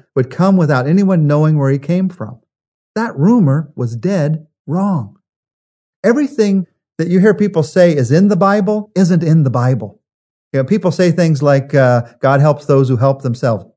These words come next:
Not in the Bible. Benjamin Franklin, <laughs> not the Bible.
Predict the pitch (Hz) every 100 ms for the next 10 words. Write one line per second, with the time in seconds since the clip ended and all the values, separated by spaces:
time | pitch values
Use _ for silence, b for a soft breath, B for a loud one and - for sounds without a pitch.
0 | - 277 269 240 254 220 165 156 143 160
1 | 180 175 175 165 160 113 113 165 - 139
2 | 156 147 104